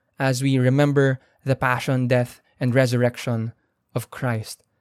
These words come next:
Now you might be thinking to yourself, "I published this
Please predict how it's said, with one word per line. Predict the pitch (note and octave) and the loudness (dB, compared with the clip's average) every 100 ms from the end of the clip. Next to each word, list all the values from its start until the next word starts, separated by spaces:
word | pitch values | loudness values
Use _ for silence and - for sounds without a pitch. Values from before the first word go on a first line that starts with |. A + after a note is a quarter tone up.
| _ _ _ _ _ _ - | _ _ _ _ _ _ 0
Now | C#3+ | 2
you | C#3 | 4
might | C3 C3 | 4 2
be | B2+ | 2
thinking | A#2+ D3 C#3 C3 | 0 -2 -2 -4
to | A#2+ | -2
yourself, | A#2 A2+ A#2 A2+ - _ _ | -2 2 2 2 -2 _ _
"I | - C3+ | 0 2
published | - C3 B2+ A#2+ B2+ | 2 2 2 0 0
this | C3 B2+ - | 2 2 -2